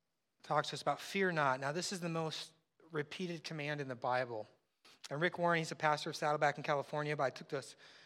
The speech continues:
as a quote that he had that I liked that talks about this. He says, "God obviously wanted Christians to get the message to stop worrying, as there are three hundred sixty-five mentions of fear not in the Bible."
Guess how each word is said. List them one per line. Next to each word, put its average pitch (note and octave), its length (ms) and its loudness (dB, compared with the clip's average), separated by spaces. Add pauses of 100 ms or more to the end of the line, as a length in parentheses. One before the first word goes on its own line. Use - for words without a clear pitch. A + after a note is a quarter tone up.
(220)
as C#3 80 -8
a C#3+ 80 -2
quote D#3+ 280 0
that D3+ 100 -6
he D3 40 -2
had D#3 180 2
that D3 100 2
I C3+ 80 4
liked C#3+ 340 2
that - 140 -10
talks D3 260 0
about C3+ 220 -4
this. D3+ 180 2
He E3 80 -8
says, D3+ 320 -2 (300)
"God G3+ 280 8
obviously G3 540 6
wanted F3 320 0
Christians E3 460 -4
to D#3+ 100 -10
get D#3 300 -2
the E3+ 80 -6
message C3+ 540 -6
to C#3+ 120 -6
stop B2+ 380 0
worrying, B2 480 -6 (1080)
as C#3 140 -2
there D3+ 160 4
are C#3+ 40 6
three E3+ 200 -4
hundred D#3+ 180 0
sixty-five D#3 580 0
mentions C#3+ 440 -4
of A#2+ 120 -4
fear - 220 -6
not B2 200 -4
in B2 60 -14
the A#2+ 60 -10
Bible." G#2+ 420 -6